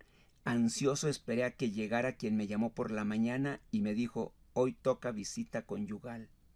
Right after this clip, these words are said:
Vivo a espaldas de Catedral. Casi corrimos a mi casa, donde pasamos una interminable noche bebiendo vino tinto Tres Uvas con queso manchego, aceitunas, almendras y frituras. Yo traía en la mente ese oloroso polen del amor.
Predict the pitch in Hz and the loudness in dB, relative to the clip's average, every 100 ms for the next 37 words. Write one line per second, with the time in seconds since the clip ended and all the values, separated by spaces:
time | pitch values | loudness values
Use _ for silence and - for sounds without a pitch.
0 | - - - - - - 135 165 156 - | -20 -20 -20 -20 -14 0 6 6 6 6
1 | 147 147 135 113 110 - 113 131 151 156 | 6 6 2 2 -2 -2 0 2 2 0
2 | - - - - - 135 139 143 123 113 | -4 -16 -20 -20 0 2 2 0 0 0
3 | 131 131 113 113 110 131 131 131 110 - | 0 0 2 0 2 0 2 0 0 -2
4 | 127 127 127 131 120 107 104 110 117 117 | -2 -2 -2 0 0 -2 0 0 0 2
5 | 110 117 127 123 110 107 117 110 110 113 | 2 2 -2 -4 -2 0 0 2 2 0
6 | - 113 113 113 110 107 - 123 127 135 | 0 0 0 -4 -6 -6 -4 -2 0 -2
7 | - - - - 117 113 120 120 113 101 | -8 -20 -20 -4 -2 0 -2 0 0 -2
8 | - 131 131 127 120 101 87 - 131 131 | -4 0 0 0 0 -2 -6 -2 0 0
9 | 120 95 110 117 113 101 98 - - 107 | -2 -2 0 0 -2 -6 -10 -10 -6 -6
10 | 98 - - - - - - - - - | -6 -10 -18 -20 -20 -20 -20 -20 -16 -2
11 | 147 156 165 143 160 160 131 143 156 160 | 0 6 6 8 6 6 6 4 2 2
12 | 147 131 135 156 127 107 123 135 104 120 | 2 4 2 2 2 2 0 -2 0 2
13 | 127 127 110 101 110 117 120 | 4 4 2 2 2 2 0